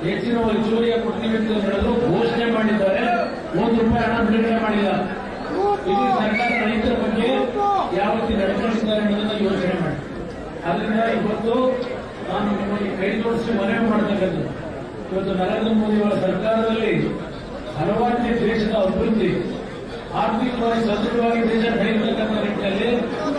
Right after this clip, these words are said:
ಮುಖ್ಯ ರಸ್ತೆಗಳಾಗ್ತವೆ. ಇಡೀ ದೇಶದಾದ್ಯಂತ ರಸ್ತೆಗಳು, ರೈಲ್ವೆ ಲೈನ್ಗಳಿರ್ಬೋದು, ಇವತ್ತು ಹೆಣ್ಣು ಮಕ್ಕಳಿಗೆ ವಿಶೇಷವಾಗಿ ಸ್ವಂತ ದುಡಿಮೆಯಲ್ಲಿ ಬದುಕ್ತಕ್ಕಂಥ ಹಲವಾರು ರೀತಿಯ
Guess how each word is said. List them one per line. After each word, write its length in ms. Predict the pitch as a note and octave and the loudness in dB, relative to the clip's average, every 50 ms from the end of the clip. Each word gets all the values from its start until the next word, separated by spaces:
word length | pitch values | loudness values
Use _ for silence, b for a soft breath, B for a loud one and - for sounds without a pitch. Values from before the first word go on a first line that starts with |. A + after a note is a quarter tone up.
| - - - - - - - - - - D3 D3+ E3+ G#3 G#3 G3+ F#3 | -4 -6 -8 -10 -10 -10 -10 -10 -8 -6 -4 -2 0 0 2 2 2
ಮುಖ್ಯ 260 | F#3 F#3+ - A#3 A#3+ A3+ G#3 | 2 2 2 2 0 2 2
ರಸ್ತೆಗಳಾಗ್ತವೆ. 760 | G#3 F#3+ - - A#3 A3+ A3+ A3+ A3+ A3 A3 A3 G#3 G#3 G#3 G3+ | 2 2 0 0 0 2 2 2 2 2 2 0 0 2 2 2
ಇಡೀ 120 | - - - - | 2 2 2 2
ದೇಶದಾದ್ಯಂತ 680 | G3+ - - - G#3 G#3 G3+ - G3+ G3+ F#3+ F#3 - G#3 G#3+ A3 A#3 A#3+ A#3 - - - - - - - - - - - | 2 0 2 2 2 2 2 2 0 0 0 0 0 2 2 2 2 0 -2 -4 -6 -8 -8 -8 -8 -8 -6 -4 -2 0
ರಸ್ತೆಗಳು, 540 | G#3 G#3 G#3 G#3 B3 A#3 A#3 A3+ A3 G#3+ G#3+ G#3 G#3 G#3 - - - - - - - - - | 0 0 0 0 0 2 2 2 2 2 2 2 2 0 -2 -4 -4 -6 -8 -8 -6 -4 -2
ರೈಲ್ವೆ 380 | - G#3+ A3+ A#3 A3+ A3+ A3 A3 F#3+ F3 - - - - - - - | 0 2 2 2 2 2 2 2 0 0 0 -2 -2 -4 -6 -4 -2
ಲೈನ್ಗಳಿರ್ಬೋದು, 800 | - A3+ A3+ G#3+ A3 A3 G#3+ G#3 G#3 G3+ G3 F#3+ F3+ - A3 A3+ A3+ A3+ A3+ A3 A3+ - - - - - - - - G3 | 0 0 2 2 2 2 2 2 2 2 2 2 2 2 2 2 2 2 0 0 -2 -4 -4 -6 -6 -6 -6 -6 -6 -4
ಇವತ್ತು 220 | G3 G#3 G#3 G#3+ G#3 G3 | -2 -2 0 0 0 2
ಹೆಣ್ಣು 200 | F#3 G#3 A#3 B3 B3+ - | 2 2 2 2 2 2
ಮಕ್ಕಳಿಗೆ 440 | - - A#3 A3+ A#3 A3+ - G3 - - - - - G#3 | 2 2 0 0 2 2 2 2 2 2 0 0 0 0
ವಿಶೇಷವಾಗಿ 640 | - A3 A3+ A#3 A3 A3+ A3 A3 G#3+ G#3 A3 - - - - - - - - - - - - - - - | 0 2 2 2 2 2 2 2 2 2 2 0 0 0 -2 -4 -6 -8 -8 -8 -8 -8 -8 -8 -6 -4
ಸ್ವಂತ 280 | - - - A3 G#3 - B3+ B3 B3 G#3+ | -2 0 0 2 2 2 2 0 2 2
ದುಡಿಮೆಯಲ್ಲಿ 560 | G#3 G#3 B3 B3+ A#3+ A#3+ A#3+ A#3+ A#3+ A#3+ A#3+ - - | 2 2 2 2 4 4 4 4 4 2 2 2 2
ಬದುಕ್ತಕ್ಕಂಥ 600 | G3+ A3 A#3+ G3 - A3+ A#3 A#3 G#3+ G3 F#3+ - G#3 A#3+ B3 B3 - - - - - - - - - - D#3+ | 2 2 2 2 0 0 0 0 0 0 0 2 2 2 2 0 0 -2 -4 -6 -6 -8 -10 -10 -6 -4 -2
ಹಲವಾರು 380 | F3 G#3+ A3 A#3 B3 B3+ B3 | 0 2 2 2 2 2 2
ರೀತಿಯ 180 | A#3 A#3+ B3+ | 2 2 2